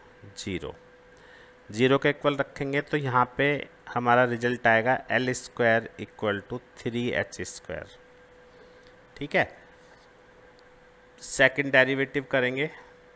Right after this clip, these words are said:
माइनस सिक्स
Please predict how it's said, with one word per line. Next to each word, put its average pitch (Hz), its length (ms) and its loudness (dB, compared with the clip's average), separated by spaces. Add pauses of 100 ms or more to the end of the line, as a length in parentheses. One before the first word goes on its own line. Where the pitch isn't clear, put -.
(3750)
माइनस 127 560 2 (160)
सिक्स - 320 -8